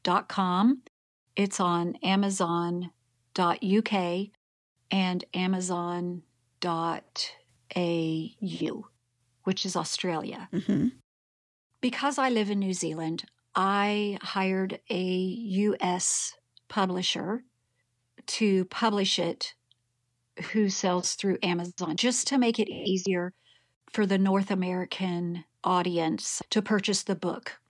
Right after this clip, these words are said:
Speaker 1: As far as the rest of the world, if they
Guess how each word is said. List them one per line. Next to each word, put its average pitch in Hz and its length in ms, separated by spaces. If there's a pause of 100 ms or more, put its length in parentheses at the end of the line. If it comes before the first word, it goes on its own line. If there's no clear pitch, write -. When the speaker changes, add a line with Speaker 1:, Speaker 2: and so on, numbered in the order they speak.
(1000)
Speaker 1:
As 202 200
far 208 280
as 220 200
the 190 140
rest 196 440
of 226 120
the 233 80
world, 185 440
if - 160
they 175 220